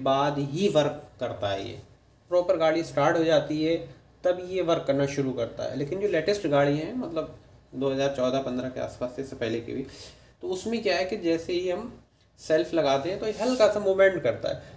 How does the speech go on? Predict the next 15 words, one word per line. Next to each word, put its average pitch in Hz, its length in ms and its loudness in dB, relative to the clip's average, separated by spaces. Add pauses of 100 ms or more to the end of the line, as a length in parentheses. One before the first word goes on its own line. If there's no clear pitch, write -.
तो 180 60 -6
ये 220 100 -8
इस - 240 -8
बात 175 240 0
का 208 60 0
indication 180 560 0
है 202 180 -4 (480)
कि, 160 440 -2 (1300)
कि 196 60 -2
हमारा 190 520 0 (100)
काम 156 220 0
कर 127 140 0
रहा 120 240 -2
है, 107 200 -6
अ, - 120 -14